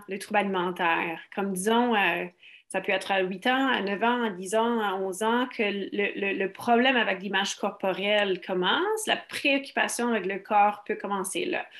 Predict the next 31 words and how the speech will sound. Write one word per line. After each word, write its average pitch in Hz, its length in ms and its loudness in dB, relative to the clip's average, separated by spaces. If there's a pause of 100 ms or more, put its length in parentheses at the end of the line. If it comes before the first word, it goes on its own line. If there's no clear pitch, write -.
(220)
Ah, 233 500 4
euh, 180 220 0 (320)
j'aime 208 240 -2
pas 240 100 0
mes 202 160 0
jambes, 240 580 4
j'aime 196 160 -2
pas 208 120 -6
mon 185 180 -2
ventre, 233 640 2
ça 196 180 -2
doit 196 180 0
être 180 100 -4
plus - 180 -10
plat. 262 300 2 (300)
Mais 262 480 4 (160)
les 226 200 2
enfants 226 400 2
à 254 60 4
cet - 220 -6
âge-là, 214 420 0
norm-, 220 380 -2 (300)
ça 214 280 -2
peut 233 140 6
arriver 196 580 0
qu'ils 214 160 -10
tombent 196 220 -4
dans 190 180 -2
un 180 60 -2
trouble 180 180 -4
alimentaire, 196 540 -2